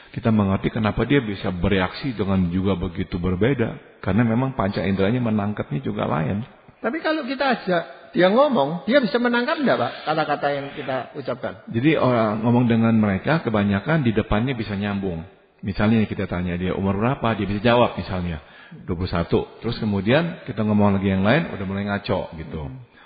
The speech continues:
Speaker 1: Tapi ada juga orang yang memang nggak bisa lagi nyambung sama sekali, yang diem. Seperti misalkan kita lihat orang-orang di jalanan yang nggak mandi, pakaiannya itu nggak ada, rambutnya panjang, kita nggak bisa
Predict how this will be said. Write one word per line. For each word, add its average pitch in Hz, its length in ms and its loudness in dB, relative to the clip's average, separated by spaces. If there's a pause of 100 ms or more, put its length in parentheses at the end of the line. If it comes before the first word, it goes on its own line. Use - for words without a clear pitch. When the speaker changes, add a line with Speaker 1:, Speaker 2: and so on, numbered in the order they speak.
(400)
Speaker 1:
Tapi 92 320 4
ada 107 160 2
juga 101 240 0
orang 127 320 2
yang 117 160 4
memang 113 560 0
nggak 98 240 -2
bisa 95 160 -4
lagi 95 320 -4
nyambung 92 340 -4
sama 87 220 -4
sekali, 82 400 -6
yang 85 240 -2
diem. 107 240 2 (920)
Seperti 98 260 -4
misalkan 98 420 -2 (220)
kita - 160 -6
lihat 92 260 -2
orang-orang 98 540 0
di 92 100 0
jalanan 98 680 2
yang 87 320 2 (400)
nggak 85 240 -2
mandi, 101 480 2
pakaiannya 87 640 2
itu 87 160 -2
nggak 85 240 0 (140)
ada, 98 360 2
rambutnya 87 300 0
panjang, 104 480 2
kita 123 240 -2
nggak 107 160 2
bisa 101 80 0